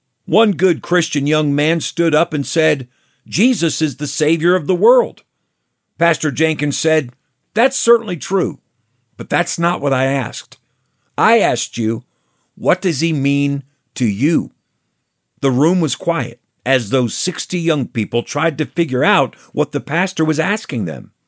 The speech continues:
And that's when the Spirit of God prompted Florrie Evans to stand to her feet and boldly state to her peers, "I love Jesus Christ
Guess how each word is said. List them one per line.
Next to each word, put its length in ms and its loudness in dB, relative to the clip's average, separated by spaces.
And 160 -4
that's 280 0
when 160 2
the 80 2
Spirit 440 0
of 200 -2
God 400 -2
prompted 500 -2
Florrie 500 0
Evans 600 -4
to 80 -6
stand 480 0
to 100 2
her 180 0
feet 500 -6
and 260 0
boldly 460 0
state 480 -2
to 100 -2
her 140 0
peers, 680 -6
"I 260 0
love 400 0
Jesus 500 -4
Christ 680 -4